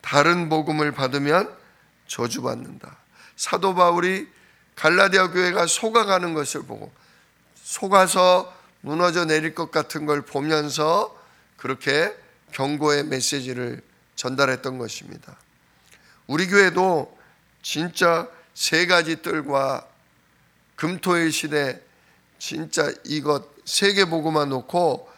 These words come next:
기도하고, 오직 그리스도 그 이름에 하나님 나라 힘입지 못하면 우리 교회도 무너지게 돼 있습니다. 그 진짜 그래서 우리 귀중한 중직자분들이 이렇게 나와서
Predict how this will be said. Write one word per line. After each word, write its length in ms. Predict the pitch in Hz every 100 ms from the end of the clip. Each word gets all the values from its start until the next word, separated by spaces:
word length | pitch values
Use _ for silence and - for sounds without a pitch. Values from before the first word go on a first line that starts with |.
| _ _ -
기도하고, 880 | 147 147 160 143 131 135 127 - - -
오직 420 | 156 151 165 -
그리스도 680 | 156 151 - 156 147 135 -
그 160 | - 156
이름에 520 | 170 175 170 208 247 - - _
하나님 440 | - 202 208 202
나라 220 | 190 170 160
힘입지 500 | - 190 202 - 170
못하면 680 | 135 - 139 147 196 165 - - - _ _ _ -
우리 260 | 135 160
교회도 240 | 160 143 139
무너지게 560 | 123 147 151 139 135
돼 120 | 120
있습니다. 520 | 117 101 - - - - _ _ _ _ _ _ _ _ _ _ _ _ _
그 480 | 143 151 151 131 - - _ _ -
진짜 420 | - 185 165 165
그래서 600 | - 143 151 151 143 - - _
우리 200 | 127 147
귀중한 580 | - 139 147 147 135 131 - _
중직자분들이 1000 | - 151 151 147 156 135 131 143 170 135 - _ _
이렇게 500 | 127 135 - 139 123 - _ _
나와서 640 | 123 139 139 135 127 -